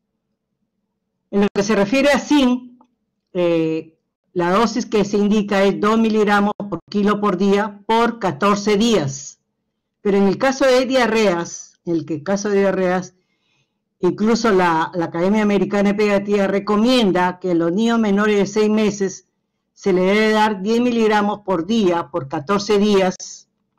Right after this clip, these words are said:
Y en los niños menores de, menores de dos años, pero de seis meses a veintitrés meses,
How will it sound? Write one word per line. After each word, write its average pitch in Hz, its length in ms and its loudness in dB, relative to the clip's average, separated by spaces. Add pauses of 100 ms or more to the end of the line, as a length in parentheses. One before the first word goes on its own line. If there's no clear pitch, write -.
(840)
Y 254 140 0
en 254 140 4
los 247 140 2
niños 226 580 2
menores 190 720 2 (420)
de, 180 280 -4 (580)
menores 202 380 0
de 208 60 0
dos 202 240 0
años, 196 440 2
pero 160 240 0
de 160 120 0
seis 214 220 0
meses 208 420 -2
a 160 60 -6
veintitrés 160 520 -2
meses, 202 480 -4